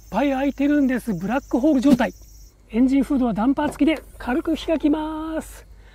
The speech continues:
搭載エンジンは新開発の一点八リッターの水平対向四気筒ターボです。サイドでの注目はボディの横を走る大きなキャラクターラインです。見ていきましょう。フロントからサイド中盤までのラインはですね、このように水平基調なんです。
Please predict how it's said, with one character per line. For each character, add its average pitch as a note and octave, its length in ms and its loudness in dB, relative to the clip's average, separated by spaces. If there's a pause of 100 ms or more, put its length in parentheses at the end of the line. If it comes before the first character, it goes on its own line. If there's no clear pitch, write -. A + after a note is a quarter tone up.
(140)
搭 C4+ 160 0
載 C#4+ 200 2
エ D4+ 40 4
ン C#4+ 80 6
ジ A#3 120 0
ン A3+ 40 -4
は C#4 140 -2
新 D4 180 0
開 D4+ 160 0
発 B3+ 160 -6
の G#3 140 0
一 C#4 80 0
点 C4 200 -4
八 F3+ 240 -8
リ D4+ 120 0
ッ - 100 -10
タ C4+ 120 -2
ー A3 40 -4
の B3+ 140 -2
水 B3+ 180 0
平 C#4+ 100 -2
対 C4+ 160 0
向 F3 120 -8
四 G#3+ 180 -2
気 - 60 -10
筒 D#4 120 -2
タ C4 100 -2
ー D4 40 2
ボ C#4 80 0
で C4 100 -2
す。 - 140 -16 (400)
サ - 300 -4
イ D4 40 -2
ド C#4+ 80 0
で C4 140 2
の B3 100 2
注 A#3+ 200 -2
目 B3 240 -2
は C4 120 2
ボ G#3+ 220 0
デ D#4 80 4
ィ D#4 60 4
の B3 100 0
横 G#3+ 300 0
を B3+ 40 0
走 A3+ 300 -2
る G#3 220 0
大 C#4+ 280 0
き - 120 -6
な B3 120 -4
キ - 60 -14
ャ A#3+ 80 -8
ラ C#4+ 80 -2
ク - 60 -10
タ D#4+ 80 -2
ー D4+ 40 0
ラ D#4 120 0
イ D4+ 80 0
ン A#3 40 -4
で A#3 120 0
す。 - 160 -10
見 A#3+ 120 -2
て D#4+ 120 0
い - 20 0
き C4+ 80 0
ま A#3+ 80 4
し - 80 -4
ょ B3+ 260 -2
う。 - 40 -6
フ - 180 -2
ロ D#4+ 120 4
ン E4+ 40 2
ト E4 100 -2
か D#4 100 2
ら D4 100 2
サ E4 120 0
イ F4 60 2
ド A#3 100 0
中 C#4 220 -2
盤 D#4 160 4
ま D#4 80 2
で C#4 100 2
の A3+ 60 2
ラ G3 140 0
イ G#3+ 80 2
ン A#3 40 0
は G#3+ 100 -2
で F3 80 -8
す - 80 -12
ね、 F3+ 120 -4
こ G3+ 140 -6
の C4+ 60 -2
よ D#4+ 80 -2
う C#4 40 -2
に A3 180 -2 (400)
水 D4+ 320 2
平 F4 220 2
基 - 120 -16
調 D#4 180 0
な F#3 80 0
ん - 20 -2
で D#3+ 100 -4
す。 - 120 -20